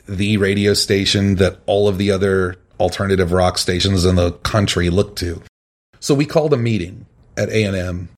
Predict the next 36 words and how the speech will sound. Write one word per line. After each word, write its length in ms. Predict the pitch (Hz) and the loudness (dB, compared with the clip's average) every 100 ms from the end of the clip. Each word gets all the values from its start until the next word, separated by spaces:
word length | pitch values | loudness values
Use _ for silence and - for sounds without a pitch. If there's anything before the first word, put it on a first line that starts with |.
| _ | _
with 280 | 107 101 - | 2 2 2
the 400 | 104 95 92 90 | 0 2 0 -2
radio 600 | 104 110 104 98 95 95 | 0 2 4 6 6 4
guy 720 | 87 90 92 90 87 90 87 - | 2 0 2 2 4 2 0 -4
and, 480 | 95 87 90 87 85 | 0 2 4 2 2
um, 560 | 87 85 85 85 80 - - | 0 2 0 0 0 -4 -4
the 140 | 92 - - - | -4 -6 -20 -2
whatever 320 | 107 95 90 | 2 2 0
powers 480 | - 90 87 90 82 | -2 -2 0 0 0
that 160 | 87 | 0
be. 340 | 95 87 85 85 _ _ _ _ _ _ - - | 2 2 2 -2 _ _ _ _ _ _ -20 -4
And 360 | 104 92 92 | -2 0 -2
the 180 | - 110 | -2 -2
ba-, 200 | 87 - 104 | 0 -2 0
the 100 | 104 | 0
band 280 | 101 110 | 0 2
was 160 | 110 98 | 2 2
there, 460 | 104 101 101 101 110 | 0 0 0 -4 -6
and 140 | 98 | 0
our 80 | 90 | 2
manager, 520 | 90 92 92 90 92 | 4 4 2 4 4
Rich 220 | 87 87 95 | 4 2 2
Egan, 240 | 90 87 | 2 2
was 140 | 87 | 2
there 160 | 85 87 | 0 0
at 80 | 85 | -2
the 80 | - | -2
time. 400 | - 87 87 90 | 0 2 4 4
We 100 | 90 | 2
sat 300 | - 87 87 | 0 0 0
at 80 | |
this 120 | 87 - | -2 -2
big 240 | 82 87 | -2 -2
table, 480 | - 85 78 85 - _ _ _ _ _ _ - | 0 0 0 -2 -6 _ _ _ _ _ _ -2
and, 340 | 98 92 90 | 2 2 4
uh, 380 | 90 85 82 | 4 4 0